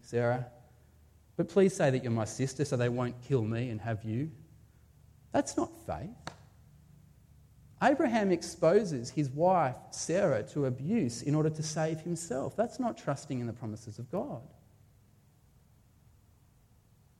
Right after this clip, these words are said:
And if that's not bad enough, he does it again in Genesis twenty. You know, Abraham is easily swayed by Sarah when he says, "I can't have a child. Please take,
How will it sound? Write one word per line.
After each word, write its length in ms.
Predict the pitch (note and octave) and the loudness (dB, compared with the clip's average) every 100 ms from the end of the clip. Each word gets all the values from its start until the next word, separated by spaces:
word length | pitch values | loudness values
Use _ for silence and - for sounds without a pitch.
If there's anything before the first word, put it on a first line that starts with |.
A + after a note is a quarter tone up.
| _ - _ _ _ - | _ -20 _ _ _ -4
And 80 | F#3 | 0
if 80 | |
that's 200 | A3+ B3 | 2 2
not 100 | D3+ | 2
bad 200 | C3+ C#3 | 4 4
enough, 260 | B2+ D3+ C3+ | 4 2 0
he 40 | |
does 220 | D3+ D3 C3 | 2 2 0
it 60 | |
again 520 | G#2+ C#3 F3 F3+ F3+ E3 - - | 0 2 2 2 0 -4 -14 -12
in 80 | - | -2
Genesis 360 | B2+ D3+ D3+ D3+ | 2 2 2 -4
twenty. 500 | - A3 A3 G#2+ A2+ - - _ _ _ _ _ _ _ _ _ _ _ _ _ - | -2 0 0 -2 -8 -20 -20 _ _ _ _ _ _ _ _ _ _ _ _ _ -4
You 80 | |
know, 60 | B2 - | -2 4
Abraham 400 | D#3+ D#3 D3+ C#3+ | 4 4 4 4
is 120 | B2 D#3 | 2 4
easily 340 | E3 D#3 D3+ | 4 6 4
swayed 400 | D3+ C#3+ D3 D#3 | 2 4 4 4
by 120 | D3 | 2
Sarah 380 | C#3 - F3 D3+ | 0 2 4 6
when 100 | C#3 | 4
he 80 | C#3+ | 4
says, 200 | E3 D3+ | 4 6
"I 200 | F3+ B3+ | 8 6
can't 320 | - A#3 G3+ | 4 2 4
have 160 | F#3+ F3 | 4 2
a 40 | |
child. 460 | E3 F3 D3+ B2 A#2+ | 2 4 6 4 2
Please 320 | A#3+ A#3 G3+ - - - | 4 4 2 -6 -20 2
take, 220 | A3+ A#3 | 4 4